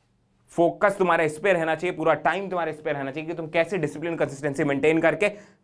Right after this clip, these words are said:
नीट ट्वेंटी ट्वेंटी थ्री फोड़ सको। तीसरी पॉइंट कि अभी से रिजर्व क्रिएट कर लो, start now, क्योंकि हो सकता है आगे तुम बीमार पड़ जाओ, कॉलेज का शेड्यूल हो, कुछ चेंज हो जाए, हेक्टिक हो जाए, आ, किसी एग्जाम में तुम फेल हो जाओ,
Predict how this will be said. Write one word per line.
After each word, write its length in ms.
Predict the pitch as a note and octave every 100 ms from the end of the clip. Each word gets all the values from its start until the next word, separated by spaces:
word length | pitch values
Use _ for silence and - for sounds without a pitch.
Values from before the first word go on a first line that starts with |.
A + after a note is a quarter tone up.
| B2+
नीट 380 | D#3+ G3+ G3 -
ट्वेंटी 220 | D3+ D#3+
ट्वेंटी 240 | E3 D#3+ E3
थ्री 200 | E3+ G#3+ -
फोड़ 180 | D3 C#3+
सको। 240 | C#3 A#2+ G#2 - - _ _ _ _
तीसरी 300 | F3+ F3 F#3
पॉइंट 300 | E3+ C3+ A2 - - _ _ _ _
कि 140 | F#3+ G#3+ -
अभी 220 | D#3 F#3
से 120 | F#3+
रिजर्व 260 | F3+ D3 D#3
क्रिएट 320 | D3+ D3 C#3+
कर 100 | D3+
लो, 160 | E3 G3
start 460 | - E3 D#3+ D#3+
now, 200 | D3 C3 A2+ - _ -
क्योंकि 200 | E3 G3
हो 280 | C#3 F3+
सकता 340 | G#3 G#3+ - E3+
है 180 | F3+ -
आगे 280 | C#3 D3 E3
तुम 160 | E3+
बीमार 340 | D#3+ C3+ C#3+ D3
पड़ 160 | C#3+
जाओ, 220 | A#2 A2 - _ _ -
कॉलेज 340 | E3 D#3+ E3+
का 140 | - F3+
शेड्यूल 520 | - D3+ D3 D#3+ D#3+
हो, 220 | D#3 D3 C#3+ - -
कुछ 220 | D#3 -
चेंज 260 | E3 D#3+ C#3+
हो 120 | D3
जाए, 300 | C3 C3 B2 - _ _
हेक्टिक 380 | D#3 D#3 - F3+
हो 140 | D#3+ C#3+
जाए, 320 | C3+ B2+ B2+ - _ _
आ, 320 | - C#3 C#3+ D3
किसी 360 | - E3+ F#3+
एग्जाम 300 | D#3+ C#3+ D#3+
में 100 | D#3+
तुम 100 | E3+
फेल 280 | D3+ D#3+ D#3+
हो 120 | D#3
जाओ, 240 | C#3 C#3